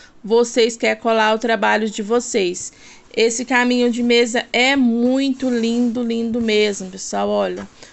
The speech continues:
Põe um, depois vocês viram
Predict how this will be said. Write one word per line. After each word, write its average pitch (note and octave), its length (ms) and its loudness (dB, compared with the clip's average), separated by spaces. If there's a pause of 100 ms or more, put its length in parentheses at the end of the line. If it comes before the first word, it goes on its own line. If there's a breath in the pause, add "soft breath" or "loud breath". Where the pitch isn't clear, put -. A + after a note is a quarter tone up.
(160 loud breath)
Põe A#3 400 0 (180)
um, C#4+ 380 0 (1120 loud breath)
depois A#3 480 2
vocês A#3+ 500 0
viram C4+ 460 0